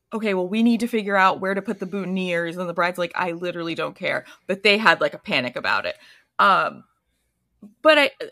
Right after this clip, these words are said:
so I think that some people can be chill, like, brides and stuff. But then the ultimate, like, uh, closing of the argument from the spreadsheet brides were like,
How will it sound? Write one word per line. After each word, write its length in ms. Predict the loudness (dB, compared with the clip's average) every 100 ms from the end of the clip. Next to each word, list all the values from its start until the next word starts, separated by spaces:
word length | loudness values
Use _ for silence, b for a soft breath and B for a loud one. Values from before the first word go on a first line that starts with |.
| -16 _ _ _ _ _ _
so 180 | 0 4
I 160 | 4
think 280 | 2 -4 -2
that 180 | -2 -2
some 280 | -4 -2 -2
people 320 | -2 -6 -6
can 420 | -12 -6 -2 -2 -4
be 160 | -8
chill, 500 | -10 -8 -6 -4 -6
like, 220 | -6 -8 -10 _
brides 340 | -2 -2 -4
and 160 | -10 -12
stuff. 300 | -4 -4 -4 _ -2
But 240 | -2 -2 _ b b _ _
then 560 | -10 -2 0 0 -2 -8 _ _ _ _
the 240 | -6 -2 0
ultimate, 400 | 0 -2 -4 0
like, 300 | 0 -2 -10 -6
uh, 320 | -4 -2 -4 -8 _ _
closing 520 | -4 -2 -2 -4 -2
of 260 | 0 0 -2
the 360 | -4 0 -2 2
argument 460 | 0 0 -4 -6
from 200 | -4 -4
the 80 | -4
spreadsheet 520 | -2 0 2 0 -2
brides 380 | 0 0 0 -4
were 120 | -2
like, 280 | 0 0 -4